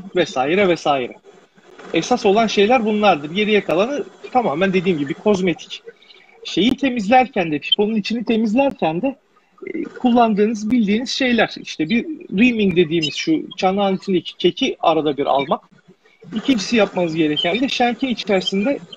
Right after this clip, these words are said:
çanakla birleştiği yerdeki deliğin etrafında zamanla oluşmuş olan kurumu temizlemeniz. Bunlar aslında en az, e, şey yapan, e,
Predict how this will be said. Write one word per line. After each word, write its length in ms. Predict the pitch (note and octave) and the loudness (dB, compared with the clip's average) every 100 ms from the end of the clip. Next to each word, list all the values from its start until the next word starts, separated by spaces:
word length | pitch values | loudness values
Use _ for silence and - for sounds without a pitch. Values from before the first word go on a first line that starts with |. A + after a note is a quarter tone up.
| - | -6
çanakla 500 | - G#3+ B3 G3 F#3 | -2 0 2 0 2
birleştiği 420 | A3+ A3+ - B3+ | 2 0 0 2
yerdeki 440 | A3 E3+ F#3+ B3 | 4 2 2 0
deliğin 300 | G#3+ A3 B3 | 0 2 0
etrafında 600 | C4 G#3+ G#3+ F#3 F#3 A3 | 0 0 2 2 2 -2
zamanla 400 | A3 A3+ A#3 G#3+ | 0 0 2 4
oluşmuş 420 | G#3 G#3 G3 G#3+ E3+ | 2 2 -4 -8 -4
olan 220 | G3+ C4+ | -2 -4
kurumu 300 | A#3 G#3 G#3+ | -4 -6 -4
temizlemeniz. 800 | F3+ D#3 - A#2 - _ - - - _ _ _ _ - F3+ - | -6 -6 -10 -16 -16 _ -20 -20 -20 _ _ _ _ -20 -18 -4
Bunlar 320 | G3+ G#3+ A#3+ - - - | -2 2 2 0 -10 -4
aslında 540 | - - - A3 A#3 - - - - - _ _ - - - - - - | -2 -2 -2 0 0 0 -12 -20 -20 -20 _ _ -16 -14 -12 -14 -14 -6
en 180 | G#3 A3 | -2 2
az, 320 | G#3 F3+ D#3+ | 4 2 0
e, 460 | - D#3+ D#3 D3 C#3+ | -4 0 0 -2 -6
şey 220 | - E3 | 0 2
yapan, 340 | D#3+ C#3+ D3 | 2 2 -2
e, 220 | C#3 - | -4 -12